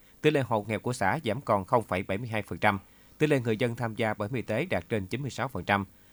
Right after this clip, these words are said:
Giữ vững quốc phòng an ninh, công tác xây dựng Đảng, hệ thống chính trị đạt được nhiều kết quả tích cực. Đội ngũ cán bộ cơ bản đạt chuẩn, đáp ứng yêu cầu nhiệm vụ được giao. Tại buổi làm việc, lãnh đạo các phòng ban, cơ quan huyện cùng các đồng chí trong Ban Thường vụ Huyện ủy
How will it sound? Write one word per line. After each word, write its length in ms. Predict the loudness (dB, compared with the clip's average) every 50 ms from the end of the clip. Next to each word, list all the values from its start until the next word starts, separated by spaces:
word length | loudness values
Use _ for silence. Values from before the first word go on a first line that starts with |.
| _ 0
Giữ 100 | 0 2 2
vững 120 | 2 2
quốc 140 | 0 -2 2
phòng 220 | 4 4 4 4 2
an 180 | -2 -2 0 0
ninh, 160 | 0 0 0 -4 -8 _ _ _ _ _ _ 2
công 140 | 2 2 2
tác 120 | 2 0
xây 120 | 0 0
dựng 140 | 0 0 0
Đảng, 260 | 2 2 2 2 0
hệ 140 | 0 -2 -2
thống 140 | -2 -4 -6
chính 140 | -6 -6 -4
trị 280 | -2 0 0 0 -2 -4 -2
đạt 160 | -2 -2 -2 0
được 200 | -2 -2 -2 -2
nhiều 100 | -4 -4
kết 160 | -2 -2 -4 -2
quả 140 | 0 0 0
tích 220 | 0 -2 -4 -2 0
cực. 180 | 0 0 0 -4 _ _ _ _
Đội 160 | 6 6 6 6
ngũ 180 | 4 0 0
cán 220 | 2 0 -2 0 2
bộ 120 | 2 2
cơ 160 | 2 0 0
bản 280 | 2 2 2 2 0 -2 0
đạt 240 | 0 0 0 2
chuẩn, 260 | 0 0 0 0 -2 0 0
đáp 160 | 0 0 0
ứng 140 | -2 -4 -2 0
yêu 120 | -2 0
cầu 200 | 2 2 0 0
nhiệm 160 | 0 -4 -4 -2
vụ 140 | -4 -4 -2
được 180 | -4 -4 -2
giao. 240 | 2 4 4 4 2 0 _ _ _ -20 _ _
Tại 120 | 4 4 4
buổi 140 | 4 4 0
làm 100 | 0 0
việc, 220 | 2 2 2 2 0 -10 -6 0
lãnh 100 | 2 4
đạo 180 | 6 6 4 4
các 200 | 4 0 -2 0
phòng 200 | 2 2 2 2 4
ban, 220 | 4 4 4 2
cơ 180 | 2 0 0 2
quan 160 | 2 0 0 0
huyện 240 | 0 0 0 0 -2
cùng 280 | -2 0 0 0 0 0
các 200 | -2 -2 0 0
đồng 140 | -4 -2
chí 220 | -2 -2 -2 -2 -2 -2
trong 140 | -4 -2
Ban 140 | -2 -2 -2
Thường 160 | -2 -4 -4 -2
vụ 120 | -4 -4
Huyện 160 | -2 -4 -4
ủy 280 | -2 0 0 0 0 -2